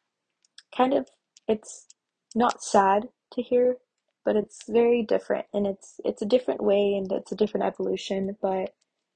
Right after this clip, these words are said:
we no longer have that authentic, authenticity of the thirty-five M M.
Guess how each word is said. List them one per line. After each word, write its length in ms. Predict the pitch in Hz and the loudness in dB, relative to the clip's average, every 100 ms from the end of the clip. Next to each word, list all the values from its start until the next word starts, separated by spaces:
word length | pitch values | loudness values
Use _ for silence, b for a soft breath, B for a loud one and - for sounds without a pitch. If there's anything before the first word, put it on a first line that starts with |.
| _ _ | _ _
we 160 | 214 220 | -2 0
no 140 | 208 | 2
longer 300 | 208 214 208 208 | 4 4 2 2
have 200 | 202 202 | 4 4
that 100 | 196 | 2
authentic, 600 | 196 - 190 208 208 - - | 0 0 0 -2 -8 -8 0
authenticity 920 | 202 202 208 208 - 214 - 202 - - - | 0 2 2 0 -2 -8 -4 -2 -2 -6 -8
of 140 | 214 | -8
the 100 | - | -6
thirty-five 460 | - - - - - - | -4 -4 -4 -6 -6 -6
M 100 | - | -6
M. 200 | - | -8